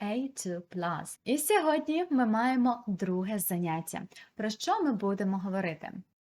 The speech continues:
У даному уроці розширимо лексику стосовно теми час. На рівні A one ми вивчили, що якщо годинник показує, наприклад, сьому п'ятнадцять, ми кажемо «It's seven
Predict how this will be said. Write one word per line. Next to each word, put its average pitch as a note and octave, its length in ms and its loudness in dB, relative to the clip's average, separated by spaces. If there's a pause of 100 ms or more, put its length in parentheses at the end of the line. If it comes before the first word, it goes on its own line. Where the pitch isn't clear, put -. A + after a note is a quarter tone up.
(140)
У G#3+ 80 -2
даному C4 500 4
уроці B3 500 0 (240)
розширимо A#3+ 840 0
лексику A3 800 -2
стосовно G3+ 800 -2
теми G#3+ 400 0 (320)
час. - 680 -2 (400)
На A3+ 240 6
рівні F#4 480 4
A E4+ 220 6
one B3 300 4 (140)
ми F4 180 4
вивчили, G3 600 -2
що - 400 -2 (100)
якщо F#4+ 380 0 (120)
годинник A3 460 2
показує, A#3+ 540 2
наприклад, A3 580 -2
сьому A3 380 0
п'ятнадцять, F#3 920 -2
ми A#3+ 120 0
кажемо G3 600 -4 (280)
«It's F4 440 -2
seven C4 380 4